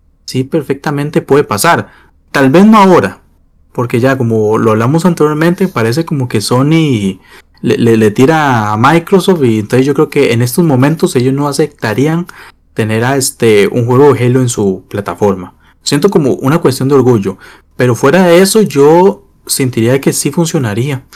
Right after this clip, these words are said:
la verdad, y eso ayudaría a mucha gente que tal vez no ha tenido la oportunidad de conocer la saga Halo, de poderla conocer. Entonces, a mi criterio, yo siento que sí funcionaría. Y, y ojalá que fuera, digamos que, aparte de multiplataforma, digamos que, bueno, que haya cro-, crossplay, imagínense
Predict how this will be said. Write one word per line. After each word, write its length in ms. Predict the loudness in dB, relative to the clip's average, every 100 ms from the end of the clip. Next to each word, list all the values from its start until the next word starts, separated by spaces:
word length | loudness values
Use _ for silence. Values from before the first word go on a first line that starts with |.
| _ _ _ -6
la 140 | -2
verdad, 200 | 0 2
y 100 | 2
eso 160 | 2 2
ayudaría 340 | 2 4 2
a 60 | 0
mucha 260 | -2 -2
gente 280 | -2 -2 -2
que 100 | -6
tal 180 | -6 -2
vez 140 | -2
no 80 | -2
ha 60 | -4
tenido 200 | -4 -4
la 60 |
oportunidad 460 | -4 -4 -6 -8 -6
de 100 | -6
conocer 340 | -4 -4 -4
la 80 | -4
saga 300 | -4 -4 -4
Halo, 340 | -2 0 0 -2 -12 -10
de 100 | -6
poderla 380 | -4 -2 0 0
conocer. 460 | 0 -2 -2 -2 -4 _ _ _ _ _ _ -12
Entonces, 400 | -4 0 0 0
a 80 |
mi 140 | -2 -2
criterio, 400 | -2 0 4 4
yo 80 | 4
siento 320 | 2 0 -2
que 140 | -2
sí 120 | -4
funcionaría. 720 | -2 0 0 0 0 -2 -6 -10 -20 -20 _
Y, 500 | -2 2 2 0 -2 _
y 140 | 0
ojalá 280 | 2 2 0
que 140 | 0 0
fuera, 300 | 2 2 2
digamos 340 | 2 0 -2
que, 240 | 0 -2 -2
aparte 360 | -6 -4 -2
de 20 |
multiplataforma, 800 | 0 0 -2 -8 -6 -2 0 2
digamos 300 | 0 0 -2
que, 160 | -4 -8 -12 -10
bueno, 200 | -4 -2
que 220 | -2 -2 0
haya 240 | 0 0
cro-, 300 | 2 0 0
crossplay, 460 | 0 0 0 -2 0
imagínense 680 | 0 -2 0 0 -2 -8